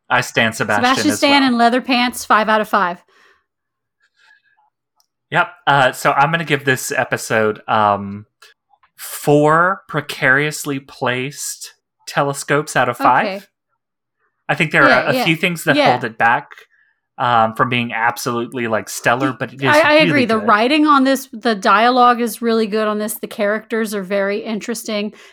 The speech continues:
Speaker 2: There are a couple things here or there that make me grumpy. Not gr-, I wa-,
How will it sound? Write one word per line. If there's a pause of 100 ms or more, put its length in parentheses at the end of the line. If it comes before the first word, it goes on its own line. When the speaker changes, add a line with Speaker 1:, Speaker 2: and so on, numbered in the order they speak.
Speaker 2:
There
are
a
couple
things
here
or
there (200)
that
make
me
grumpy.
Not
gr-,
I
wa-,